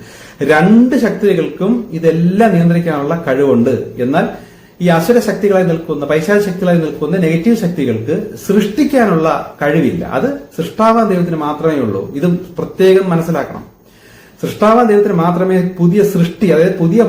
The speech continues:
ഭാവനയിൽ ആദ്യമായി ഒരു സാധനം സൃഷ്ടിക്കുക. ഇപ്പൊ ഉദാഹരണം പറഞ്ഞാൽ, പ്ലാവാണോ ആദ്യം ഉണ്ടായത്, ചക്കയാണോ ആദ്യം ഉണ്ടായത് പറഞ്ഞു കഴിഞ്ഞാൽ ഉത്തരവില്ല. കാരണം സൃഷ്ടാവായ ദൈവം എന്തോ ഒന്നാണ് ആദ്യം ഉണ്ടാക്കിയത്. ബാക്കി എ-, സകലമാന പരിപാടികൾ, ഇപ്പം മഴ ഉണ്ടാക്കാനും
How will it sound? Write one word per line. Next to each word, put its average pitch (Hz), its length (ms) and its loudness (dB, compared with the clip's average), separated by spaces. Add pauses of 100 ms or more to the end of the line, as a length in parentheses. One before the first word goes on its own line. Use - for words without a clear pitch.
ഭാവനയിൽ 180 680 0
ആദ്യമായി 202 480 2
ഒരു 185 80 2
സാധനം 170 300 2
സൃഷ്ടിക്കുക. 160 380 -4
ഇപ്പൊ 147 140 0
ഉദാഹരണം 185 340 2
പറഞ്ഞാൽ, 170 220 0
പ്ലാവാണോ 190 580 0
ആദ്യം 175 360 0
ഉണ്ടായത്, 170 640 -2 (640)
ചക്കയാണോ 202 380 2
ആദ്യം 190 240 2
ഉണ്ടായത് 202 240 4
പറഞ്ഞു 202 140 2
കഴിഞ്ഞാൽ 202 240 0
ഉത്തരവില്ല. 180 800 0 (280)
കാരണം 165 200 0
സൃഷ്ടാവായ 220 480 0
ദൈവം 220 300 2
എന്തോ 165 260 2
ഒന്നാണ് 220 340 2
ആദ്യം 214 220 2
ഉണ്ടാക്കിയത്. 151 640 -4 (360)
ബാക്കി 165 360 0
എ-, 151 200 2 (120)
സകലമാന 214 600 2 (100)
പരിപാടികൾ, 117 400 0
ഇപ്പം 135 260 -8
മഴ 143 240 2
ഉണ്ടാക്കാനും 151 680 -2